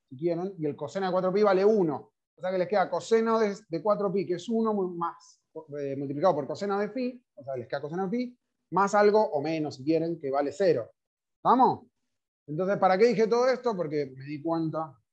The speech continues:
mientras lo estaba contando, que no lo escribí. Entonces, cuando acá lo, hago el ratio, el cociente, perdón, entre las dos, entre tita de t evaluado en dos tau y evaluado en t igual a cero, se me van las partes del coseno. Pero no es que se me va, se va la parte del coseno de phi.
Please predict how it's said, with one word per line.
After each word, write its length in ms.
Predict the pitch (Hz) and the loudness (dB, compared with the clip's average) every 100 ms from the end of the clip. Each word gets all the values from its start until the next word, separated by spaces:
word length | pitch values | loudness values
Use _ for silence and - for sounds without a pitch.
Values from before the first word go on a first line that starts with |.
| _ | _
mientras 240 | 135 131 139 | -16 -10 -10
lo 60 | 131 | -10
estaba 280 | 160 156 | -8 -8
contando, 460 | 160 165 175 180 180 | -8 -8 -6 -4 -6
que 60 | 147 | -8
no 100 | 147 | -12
lo 80 | |
escribí. 500 | - 156 160 170 165 160 _ _ _ _ _ | -12 -8 -6 -6 -8 -14 _ _ _ _ _
Entonces, 300 | 143 143 147 | -14 -10 -10
cuando 240 | 143 143 | -8 -4
acá 240 | 139 196 196 | -2 0 2
lo, 260 | 180 175 | 2 2
hago 200 | 170 170 | 0 2
el 100 | 170 | 2
ratio, 640 | 165 190 190 - 170 170 175 147 | 0 -2 -2 -2 -2 -4 -6 -6
el 480 | 139 131 131 127 | -2 -2 -2 -4
cociente, 360 | - 135 196 156 | -8 -4 -2 -2
perdón, 360 | 139 175 180 147 | -6 -4 -4 -4
entre 280 | 123 127 | -8 -12
las 220 | 127 123 - | -14 -12 -4
dos, 340 | 160 151 - | -4 -4 -8
entre 220 | _ - 131 | _ -20 -8
tita 280 | 156 156 | -4 -2
de 100 | 151 | -2
t 320 | 147 165 160 135 | -2 0 0 -2
evaluado 440 | 131 135 156 151 | -4 -2 0 0
en 60 | 143 | -2
dos 160 | 147 | -8
tau 240 | 175 156 135 | -2 -2 -2
y 40 | |
evaluado 280 | 127 135 156 | -6 -8 -10
en 60 | 165 | -4
t 40 | |
igual 200 | 170 175 | -2 -2
a 60 | 175 | -4
cero, 420 | 202 185 190 190 _ _ _ _ _ | -6 -4 -4 -6 _ _ _ _ _
se 120 | 156 | -6
me 140 | 156 | 0
van 440 | 175 185 190 190 180 | 4 6 6 2 -2
las 140 | 151 | -4
partes 300 | - 170 165 | 0 0 2
del 120 | 160 127 | 0 -2
coseno. 540 | 139 175 139 120 - | -4 -2 -2 -6 -14
Pero 140 | 143 175 | -8 -2
no 80 | 226 | -2
es 60 | |
que 80 | 175 | -2
se 80 | 160 | -6
me 120 | 151 | -2
va, 180 | 147 131 | -2 -2
se 120 | - | -2
va 100 | 170 | -2
la 140 | 185 | 0
parte 180 | 185 180 | -4 -6
del 140 | 165 147 | -8 -8
coseno 320 | 143 170 156 | -10 -8 -10
de 100 | 127 | -8
phi. 300 | 190 135 | -6 -6